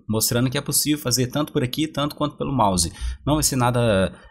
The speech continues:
é, mais difícil, muito menos impossível. Então aqui, ó, onde tem luz, eu vou aplicar essa luz. E eu vou fazer isso de maneira completamente grotesca, mesmo assim,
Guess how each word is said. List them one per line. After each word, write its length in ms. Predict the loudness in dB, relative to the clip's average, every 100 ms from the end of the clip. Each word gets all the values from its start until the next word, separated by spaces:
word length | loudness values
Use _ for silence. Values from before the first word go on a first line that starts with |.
| -4
é, 140 | 0
mais 220 | 2 2
difícil, 500 | 0 0 0 2 0
muito 240 | 0 0 2
menos 220 | 2 0
impossível. 580 | -2 0 2 2 0 -2 -6 -20 -14 -4
Então 220 | 0 4
aqui, 220 | 2 4
ó, 180 | 2 2 0
onde 260 | 0 0
tem 180 | 2 4
luz, 480 | 6 4 4 2 -2 -4
eu 80 |
vou 100 | -2
aplicar 520 | -2 -2 -2 -2 -2 -2
essa 240 | 0 0
luz. 380 | 2 0 2 0 -2 -18 -20 -4
E 60 | 2
eu 60 |
vou 60 | 2
fazer 280 | 2 0 2
isso 260 | 2 0
de 100 | 0
maneira 400 | -2 2 2 0 -4 -2
completamente 960 | 0 0 -2 -2 -2 0 2 4 4
grotesca, 800 | 2 2 2 2 2 2 2 0
mesmo 280 | 0 0 0
assim, 300 | 0 0